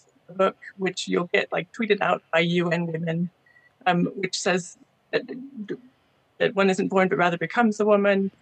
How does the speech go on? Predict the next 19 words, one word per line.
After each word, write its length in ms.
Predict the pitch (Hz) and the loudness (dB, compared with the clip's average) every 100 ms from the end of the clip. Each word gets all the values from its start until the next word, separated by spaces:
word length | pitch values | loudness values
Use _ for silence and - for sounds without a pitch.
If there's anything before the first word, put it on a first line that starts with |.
| _ _ - | _ _ -2
And, 360 | 185 185 185 - | 2 2 0 -2
and 460 | 165 185 185 208 175 | -2 -2 -4 -12 -2
the 80 | 190 | 2
idea 360 | 190 196 214 | 2 2 2
here 260 | 196 202 185 | 2 2 2
is 140 | 180 | 0
that 180 | - 175 | -4 -8
Simone 300 | - 190 185 | -4 0 0
de 80 | 180 | 0
Beauvoir 440 | 180 180 175 165 | -2 -2 0 0
uses 340 | 180 208 208 196 | 2 2 2 0
a 60 | |
kind 240 | 175 185 175 | 0 -2 -2
of 80 | 165 | -2
sex-gender 600 | 185 - - 190 190 185 | -6 -6 -2 0 2 0
distinction 680 | 190 - 180 170 - 170 170 | -2 -2 -2 -2 -2 -4 -4
to 120 | 180 | -6
say 300 | - 170 170 | 0 2 4
that 220 | 165 - | 2 0